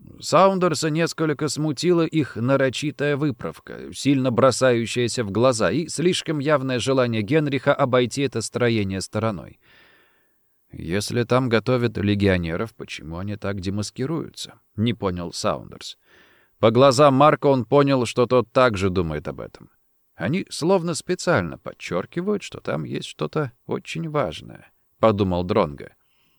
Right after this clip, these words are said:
"Здесь что-то не так". Ни он, ни Марк Леннард и не подозревали, что во время их прогулки по лагерю за ними внимательно следили несколько пар глаз.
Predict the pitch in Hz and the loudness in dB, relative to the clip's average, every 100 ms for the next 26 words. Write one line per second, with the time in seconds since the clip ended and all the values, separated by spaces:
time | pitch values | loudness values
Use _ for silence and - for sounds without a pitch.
0 | _ _ _ _ - 80 165 226 - 214 | _ _ _ _ -14 -4 -2 -2 -6 -6
1 | - 170 160 - - _ _ _ _ _ | -4 -4 -4 -6 -8 _ _ _ _ _
2 | _ _ _ 82 120 127 117 135 127 _ | _ _ _ -4 2 6 6 4 -2 _
3 | _ - 95 117 147 151 - 123 156 151 | _ -4 0 4 4 4 4 6 6 4
4 | 143 131 131 123 123 127 110 120 120 139 | 2 0 -2 -2 0 0 2 2 4 4
5 | 90 55 - 90 98 95 113 123 110 117 | 2 -6 -8 0 2 4 2 2 0 -2
6 | - 107 104 110 117 110 - 98 107 127 | -2 0 2 0 -2 -2 0 4 6 4
7 | 117 120 120 101 - 87 117 151 165 151 | 4 2 0 -2 -8 0 2 2 0 0
8 | 101 131 143 147 131 139 127 117 117 117 | 0 -2 2 2 2 0 0 -4 -2 -2
9 | 110 127 113 110 117 - 107 95 95 - | 0 0 0 0 -4 -4 -4 -2 -2 0
10 | 98 90 95 78 - - | 0 0 -2 -2 -4 -14